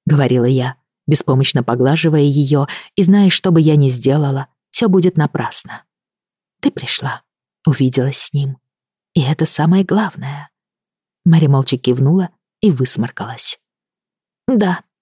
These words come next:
произнесла она, наконец, хриплым голосом. «У нас было два месяца. Я п-, постоянно повторяю себе, что у нас было больше, чем у других людей. Два месяца счастья,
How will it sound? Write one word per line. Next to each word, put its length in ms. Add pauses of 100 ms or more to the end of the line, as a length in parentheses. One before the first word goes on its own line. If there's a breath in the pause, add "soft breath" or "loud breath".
(260)
произнесла 460
она, 120
наконец, 420
хриплым 360
голосом. 600 (960)
«У 80
нас 240
было 360 (400)
два 260
месяца. 600 (560)
Я 180
п-, 100 (220)
постоянно 580
повторяю 540
себе, 360 (260 loud breath)
что 160
у 20
нас 180
было 320
больше, 320
чем 240
у 40
других 380
людей. 500 (400)
Два 240
месяца 480
счастья, 960